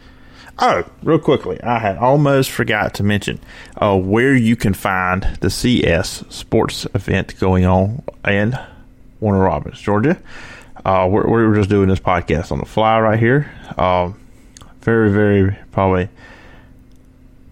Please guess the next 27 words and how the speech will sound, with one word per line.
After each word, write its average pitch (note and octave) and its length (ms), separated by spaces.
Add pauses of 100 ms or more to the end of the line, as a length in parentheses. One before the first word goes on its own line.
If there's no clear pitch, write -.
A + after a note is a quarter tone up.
(360)
a - 60
bad F2+ 240
way F2+ 100
of F2 60
doing G2 200
it, - 140
but - 320 (180)
I G#2+ 60
think F#2+ 240
this F#2+ 160
is F#2 160
real G2 240
and G2+ 100
authentic, G2 520 (120)
so - 320 (320)
we're G#2 120
gonna F#2+ 320
roll F#2+ 260
with F#2+ 140
it E2 80
like F2+ 180
this. A2 460 (1400)
Let - 0
me A#2+ 640 (340)
find A#2+ 360
it. - 160 (180)
Okay. - 280